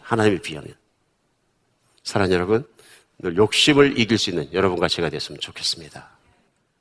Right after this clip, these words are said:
어, 우리가 시험을 많이 당하는 이유는 내가 환경을 통해서 왔든지 다른 타락한 사람들을 통해서 왔든지 아니면 내 마음속에서 시작한 내가 만들어낸 시험들이 있습니다. 이것에 대해서 이길 수 있는 여러분과 제가 되었으면 좋겠습니다.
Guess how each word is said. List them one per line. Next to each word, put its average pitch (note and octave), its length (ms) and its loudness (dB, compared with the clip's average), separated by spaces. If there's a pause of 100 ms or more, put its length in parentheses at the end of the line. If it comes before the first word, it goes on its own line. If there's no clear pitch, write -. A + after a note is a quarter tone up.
(960)
어, E2+ 180 -20
우리가 B2+ 220 2
시험을 E3 340 4
많이 B2 280 2
당하는 B2 360 4
이유는 G2 560 -2 (220)
내가 F#2 140 -4
환경을 C3 460 0
통해서 G#2 280 -2
왔든지 D#2 680 -6 (120)
다른 E2+ 220 0
타락한 A#2+ 360 0
사람들을 G#2 320 0
통해서 F2+ 300 -4
왔든지 C#2+ 500 -8 (260)
아니면 E2 220 -2
내 E2 60 2
마음속에서 E2 460 0
시작한 - 440 -4 (220)
내가 F#2+ 220 2
만들어낸 F#2 420 0
시험들이 D#2+ 380 -6
있습니다. - 600 -10 (640)
이것에 G2 200 4
대해서 F2+ 180 2
이길 G#2+ 340 2
수 F#2 140 6
있는 D#2+ 220 0
여러분과 E2 340 0
제가 D#2 200 -6
되었으면 D2 320 -10
좋겠습니다. - 720 -12